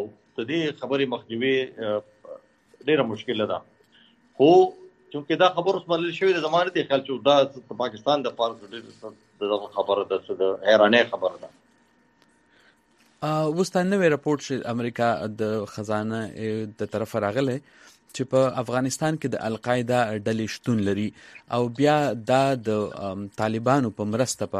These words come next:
Speaker 2: افغانستان کې پاتې کیږي. که څه هم طالبانو دغه رد کړې ده، بیا د افغانستان سره، د افغانستان د بهرنیو چارو وزیر سره د پاکستان د بهرنیو چارو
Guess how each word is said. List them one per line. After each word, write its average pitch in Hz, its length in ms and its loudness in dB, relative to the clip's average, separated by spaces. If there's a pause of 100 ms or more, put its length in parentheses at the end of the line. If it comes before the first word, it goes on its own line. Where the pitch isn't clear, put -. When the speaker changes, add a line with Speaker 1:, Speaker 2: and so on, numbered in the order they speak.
Speaker 2:
افغانستان 104 560 -4
کې 104 200 -8
پاتې 101 240 -2
کیږي. 123 180 -2 (300)
که - 120 -2
څه - 100 2
هم 190 180 0
طالبانو 139 460 4
دغه 127 220 2
رد 107 180 -2
کړې 139 260 4
ده، 117 60 4 (100)
بیا 123 140 6 (140)
د 113 200 0
افغانستان 113 600 -2
سره، 135 160 0 (420)
د 127 100 0
افغانستان 139 440 0
د 131 120 -2
بهرنیو 131 460 4 (240)
چارو 113 220 2
وزیر 135 300 -2
سره 135 240 2
د 101 140 -6
پاکستان 113 500 -2
د 104 100 -6
بهرنیو 107 400 0 (160)
چارو 107 220 2